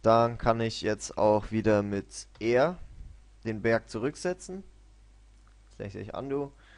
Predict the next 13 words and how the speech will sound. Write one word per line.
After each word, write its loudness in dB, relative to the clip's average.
Und 4
das 2
könnte -4
ich -6
jetzt, -4
weil's 0
Makros -2
sind, -6
halt -2
ganz -4
oft -4
hintereinander 0
machen. -2